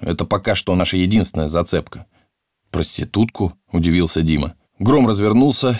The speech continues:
его указательный палец больно ткнул Диму в пуговицу на рубашке. «Слушай, если бы наш жмурик спал с дирижером академического театра, я бы с радостью поговорил с ним. Но у нас есть только проститутка,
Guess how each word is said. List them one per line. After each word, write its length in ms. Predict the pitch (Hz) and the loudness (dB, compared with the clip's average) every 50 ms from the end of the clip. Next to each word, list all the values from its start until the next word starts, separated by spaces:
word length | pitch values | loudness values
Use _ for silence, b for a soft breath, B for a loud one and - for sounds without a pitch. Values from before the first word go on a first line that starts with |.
| - - | -4 -4
его 280 | 98 92 104 110 127 123 | 0 2 4 4 6 4
указательный 680 | 110 - 107 101 98 101 92 - 95 95 92 92 87 | 4 2 2 2 2 0 0 0 2 2 2 2 2
палец 320 | - 117 120 127 120 101 98 | 2 0 0 0 -2 -4 -4
больно 420 | 87 87 101 104 104 104 104 92 | -2 2 2 2 2 2 0 -2
ткнул 320 | - - - 98 90 82 | -2 -2 0 0 0 0
Диму 300 | 80 90 101 107 107 104 | 0 2 2 4 4 4
в 100 | 95 - | 2 -2
пуговицу 500 | - - 92 92 90 92 87 85 - - | -4 -4 -2 0 2 0 0 0 0 0
на 120 | 90 90 90 | 0 2 2
рубашке. 480 | 90 85 82 80 - - - - _ _ _ _ _ _ _ _ _ - | 2 2 0 0 -2 -2 -6 -16 _ _ _ _ _ _ _ _ _ -10
«Слушай, 480 | - - 110 110 95 - - - - _ _ b b b b | -4 0 2 2 2 2 -2 -6 -8 _ _ b b b b
если 300 | 80 92 104 98 110 110 | 0 0 0 2 2 2
бы 140 | 101 110 | 4 4
наш 180 | 107 110 110 101 | 4 4 4 2
жмурик 400 | 92 98 107 113 117 92 80 - | 2 4 4 6 6 4 2 -2
спал 320 | - - - - 101 87 | -6 -6 -2 0 0 0
с 80 | 80 82 | 0 0
дирижером 540 | 85 98 95 104 107 101 104 95 85 85 82 | 0 2 4 4 4 4 4 2 2 2 0
академического 720 | 80 - 85 92 98 98 90 - - - - 95 90 87 | 0 0 0 2 2 2 2 0 -2 -4 -2 -2 -2 -2
театра, 420 | - - 127 135 135 - - - - _ _ _ _ _ _ _ - | 0 0 0 0 0 -2 -8 -10 -10 _ _ _ _ _ _ _ -4
я 160 | - 101 101 | 0 0 2
бы 80 | 101 | 2
с 100 | 104 - | 2 2
радостью 460 | 107 107 120 117 110 95 - - 98 - | 2 2 2 2 0 -4 -4 -4 -4 -2
поговорил 420 | - 95 92 87 90 92 104 101 | -2 0 2 2 2 2 2 0
с 120 | 87 - | 0 0
ним. 260 | 95 90 76 - - _ _ _ _ _ _ _ | 0 -2 -2 -2 -6 _ _ _ _ _ _ _
Но 220 | - 85 90 90 90 | 0 2 2 4 4
у 40 | 92 | 4
нас 280 | 92 104 113 113 - | 4 2 2 0 0
есть 180 | 85 - - - | -4 -4 -4 -2
только 280 | - 78 73 73 - | -4 -4 -4 -4 -6
проститутка, 800 | - - 78 82 - - 92 90 - - 76 71 - - - 95 | -6 -4 -4 -4 -4 -2 -4 -4 -2 -2 -6 -6 -6 -14 -18 -16